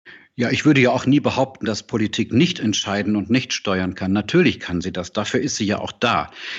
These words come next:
Äh, sie kann das nur nicht sozusagen in der Form, wie wir das gerne hätten, dass es ein für alle Mal Lösungen gibt. Aber ich muss auf Ihre Frage eine doppelte Antwort geben. Die eine ist, das Durchregieren hat sehr gut funktioniert im ersten Lockdown, also, ähm, im Frühjahr zwanzig zwanzig.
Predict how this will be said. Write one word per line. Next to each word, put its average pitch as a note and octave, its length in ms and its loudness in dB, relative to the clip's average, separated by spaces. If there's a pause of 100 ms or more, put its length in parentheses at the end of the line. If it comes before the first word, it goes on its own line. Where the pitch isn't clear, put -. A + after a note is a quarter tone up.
Äh, D3 100 2
sie B2 140 4
kann E3+ 200 2
das E3 200 0
nur E3 120 4
nicht F3 200 2
sozusagen C#3+ 580 -2
in C3+ 160 4
der B2 160 2
Form, C#3+ 340 0
wie C#3 120 2
wir B2+ 80 2
das B2+ 180 2
gerne A#2 260 4
hätten, B2+ 360 0
dass B2+ 160 0
es C3 120 -4
ein B2 220 0
für - 160 -2
alle B2 220 4
Mal A2+ 260 6
Lösungen F#2+ 320 4
gibt. G2 160 -2
Aber E3+ 140 4
ich - 80 -2
muss F3 120 2
auf E3 120 2
Ihre D3 160 0
Frage C#3+ 400 0 (280)
eine B2+ 120 2
doppelte - 460 0
Antwort G2+ 440 -2
geben. F#2 280 -2
Die A2+ 120 -2
eine E3 320 4
ist, E3+ 260 0 (220)
das - 220 -2
Durchregieren D3+ 680 2
hat B2 140 -4
sehr B2 160 -2
gut E3 160 -4
funktioniert B2+ 640 -4
im A#2+ 280 -2
ersten C#3+ 360 0
Lockdown, A2+ 640 -2
also, G#2+ 480 0
ähm, A2 440 2
im G#2+ 200 2
Frühjahr C3 420 2
zwanzig A#2+ 520 -2
zwanzig. - 520 -2